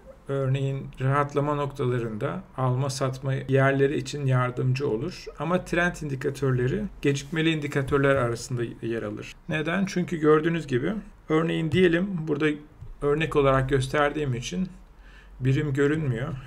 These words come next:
Örneğin diyelim bu on günlük bir hareketli ortalama. Şuradaki bir nokta bilgisini elde etmek için önceki on gün toplanıyor, ona bölünüyor. O bilgi buraya geliyor.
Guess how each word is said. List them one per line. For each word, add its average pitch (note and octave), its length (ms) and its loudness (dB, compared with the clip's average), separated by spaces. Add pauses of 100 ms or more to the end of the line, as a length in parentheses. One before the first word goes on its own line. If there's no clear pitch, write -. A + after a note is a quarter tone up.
(120)
Örneğin D#3 360 0
diyelim E3 320 2
bu E3+ 220 0 (360)
on F#3 220 6
günlük C3+ 340 2
bir C#3 60 2
hareketli B2+ 500 2
ortalama. A#2+ 580 -2 (120)
Şuradaki F3+ 760 0 (240)
bir D#3 140 0
nokta B2+ 580 -2 (220)
bilgisini C3 480 0
elde C#3+ 260 0
etmek F#2+ 280 -2
için F#3+ 420 -6
önceki F3 520 2
on E3+ 320 2
gün G#3 320 0 (880)
toplanıyor, F3 680 2
ona E3+ 340 0
bölünüyor. D3+ 560 4
O F3+ 180 0
bilgi E3 260 -2
buraya D3+ 180 0
geliyor. G#2+ 360 -4